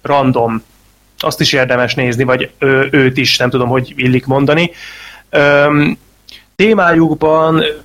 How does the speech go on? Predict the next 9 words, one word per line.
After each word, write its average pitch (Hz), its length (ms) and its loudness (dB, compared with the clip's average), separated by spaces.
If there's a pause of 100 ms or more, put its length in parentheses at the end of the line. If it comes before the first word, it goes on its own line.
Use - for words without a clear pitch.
(120)
struktúrájukban 165 920 0
és 139 140 -2
felépítésükben 151 920 0
hasonló 139 840 2 (240)
dolgokról 143 640 0
szoktak 147 420 -4
beszélni, 156 680 0 (400)
de 143 760 2 (600)
az 185 420 0